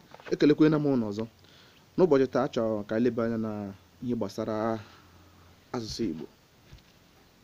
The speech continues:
Igbo nwe mmadụ, ya hụ na ile anya, letuo anya, maka a sị,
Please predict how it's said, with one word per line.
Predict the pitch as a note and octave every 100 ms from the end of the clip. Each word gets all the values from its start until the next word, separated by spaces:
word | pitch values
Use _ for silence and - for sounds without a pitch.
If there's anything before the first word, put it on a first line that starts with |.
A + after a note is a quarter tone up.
| C#3+
Igbo | E3
nwe | D#3
mmadụ, | C#3 B2
ya | C3+
hụ | E3
na | C#3 G#2+ - _ _ -
ile | C#3 C#3
anya, | C#3+ C#3+ C3
letuo | C3 C3 A#2 A2+
anya, | A#2 G#2+ A2
maka | A2 G#2+
a | B2+
sị, | C3